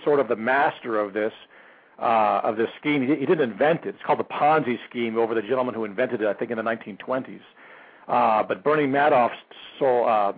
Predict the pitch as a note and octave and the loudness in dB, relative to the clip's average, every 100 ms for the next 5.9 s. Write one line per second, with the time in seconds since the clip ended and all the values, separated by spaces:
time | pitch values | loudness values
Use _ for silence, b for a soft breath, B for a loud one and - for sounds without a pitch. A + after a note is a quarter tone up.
0 | F2+ - B2+ A#2 - D#3 A#2+ G#2 C3+ A#2+ | -6 0 2 2 0 -2 -2 2 4 4
1 | A2 B2 C3 A2+ G2 G#2 G#2 - B B | 2 2 4 2 0 -2 -2 -10 B B
2 | B B - D3 F3 D#3+ G3 D3+ F#3+ D#3 | B B -4 0 2 2 2 4 6 6
3 | C#3+ D#3+ C#3+ C3 C3 B2 - _ _ _ | 4 2 4 4 2 -2 -14 _ _ _
4 | b b b b - E3+ F3 F3+ F3+ - | b b b b -4 2 4 2 -2 -6
5 | D3 - - F3 F#3+ C#3 C3 A#2+ | -10 -8 -2 2 2 4 2 2